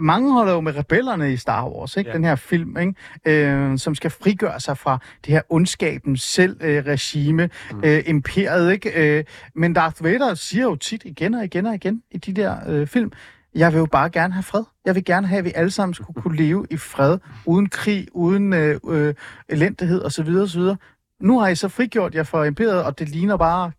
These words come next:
Speaker 1: kaos."
Speaker 2: <laughs>
Speaker 1: Ikke? Øhm, det er jo et scenarie, vi skal forholde os til i virkeligheden.
Speaker 2: Jeg tror jo ikke, det ender i, i kaos. Jeg synes, at det, jeg synes, at vi har forsømt at bede vores magthaver om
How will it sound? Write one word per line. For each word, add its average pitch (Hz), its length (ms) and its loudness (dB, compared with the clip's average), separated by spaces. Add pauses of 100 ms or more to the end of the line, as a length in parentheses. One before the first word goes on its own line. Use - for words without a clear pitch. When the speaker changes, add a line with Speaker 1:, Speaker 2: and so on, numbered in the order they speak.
(140)
Speaker 1:
kaos." 185 420 -2 (160)
Speaker 2:
<laughs> 139 340 -2
Speaker 1:
Ikke? 196 120 2 (320)
Øhm, 170 540 4 (580)
det - 20 2
er 175 40 4
jo 202 60 4
et 208 80 -2
scenarie, 220 440 2
vi 196 60 -4
skal 180 160 -6
forholde 269 260 -6
os 160 100 -8
til 165 180 -2 (220)
i 165 60 -6
virkeligheden. 170 420 0
Speaker 2:
Jeg 139 140 0
tror 180 160 -2
jo 170 60 0
ikke, 180 220 -4
det 120 80 -2
ender 123 160 -2
i, 123 80 -6 (360)
i 107 140 -10
kaos. 113 360 -6
Jeg 131 100 -2
synes, 170 260 -2
at 127 160 -4
det, 131 140 0 (240)
jeg 147 140 0
synes, 180 220 -2
at 139 140 -2
vi 127 120 0
har 117 260 0
forsømt - 720 -2 (220)
at 131 120 -2 (100)
bede 160 300 4
vores 117 260 -4
magthaver 131 480 2
om 127 240 0